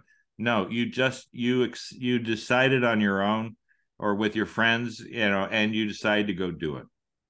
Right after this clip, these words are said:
Um, no one gave us permission. We all just did it. You know, so I, that's, that's part of my encouragement.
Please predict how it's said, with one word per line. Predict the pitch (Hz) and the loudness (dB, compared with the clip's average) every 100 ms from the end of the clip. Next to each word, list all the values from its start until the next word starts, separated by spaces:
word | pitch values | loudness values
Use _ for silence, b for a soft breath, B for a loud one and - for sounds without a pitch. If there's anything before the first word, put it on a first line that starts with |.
| _ _ _ | _ _ _
Um, | - 92 85 87 92 | -2 0 2 0 2
no | 107 135 | 4 4
one | 135 | 4
gave | 107 101 95 | 4 2 2
us | 87 | -4
permission. | - 85 80 71 - 92 90 | -6 -6 -6 -8 -8 -8 -4
We | 117 113 | 0 4
all | 113 104 | 4 2
just | 95 - - _ _ _ | -2 -6 -18 _ _ _
did | - 113 | 0 0
it. | - _ _ _ _ _ _ _ _ _ _ | -4 _ _ _ _ _ _ _ _ _ _
You | 90 87 | -8 -4
know, | 78 76 | -2 -4
so | - - 101 92 87 85 | -4 2 4 4 2 -2
I, | 101 98 104 | -2 -2 0
that's, | 104 131 - - - - 87 - | 2 2 0 -16 -18 -20 -20 -4
that's | 113 127 | -2 -2
part | - 151 143 | 0 2 4
of | 135 | 2
my | 117 117 | 2 2
encouragement. | 110 - 120 123 127 - 82 | 0 0 0 0 -4 -10 -10